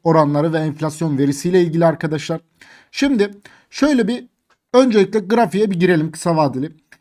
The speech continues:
Ya Bitcoin'de hiç değişmiyor aslında. Son bir iki aydır hep aynı şey, senaryo geçerli. Altmış dört bin beş yüz burada direnç alanı,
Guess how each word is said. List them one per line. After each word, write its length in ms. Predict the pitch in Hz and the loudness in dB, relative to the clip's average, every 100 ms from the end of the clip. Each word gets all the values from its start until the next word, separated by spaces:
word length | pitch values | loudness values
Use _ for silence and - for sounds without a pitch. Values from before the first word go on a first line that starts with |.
| _ 185 | _ -6
Ya 160 | 170 | -4
Bitcoin'de 540 | 226 - 294 294 294 - - | -4 -2 0 0 -2 -6 -8
hiç 140 | 202 - 196 | -8 -8 -2
değişmiyor 500 | 196 233 220 196 160 | 0 0 -2 0 0
aslında. 260 | - 160 | -2 -8
Son 240 | 156 196 202 | -4 -4 -4
bir 60 | |
iki 200 | 196 208 | -2 0
aydır 240 | 160 165 185 | 0 0 -4
hep 220 | 180 185 | -4 2
aynı 240 | 180 175 | 2 2
şey, 340 | 170 165 139 - _ | -2 -2 -2 -4 _
senaryo 400 | - - 156 147 | -10 -2 0 0
geçerli. 460 | 135 131 - 135 160 | 0 -4 -6 -6 -4
Altmış 440 | 160 185 - - | -2 -4 -4 -4
dört 180 | 214 202 | -4 -2
bin 140 | 180 156 | -4 -2
beş 200 | 175 165 | -2 -4
yüz 120 | 139 | -6
burada 260 | 160 143 | -4 -4
direnç 300 | 143 175 180 | -2 -4 -4
alanı, 300 | 196 202 196 | -2 -2 -4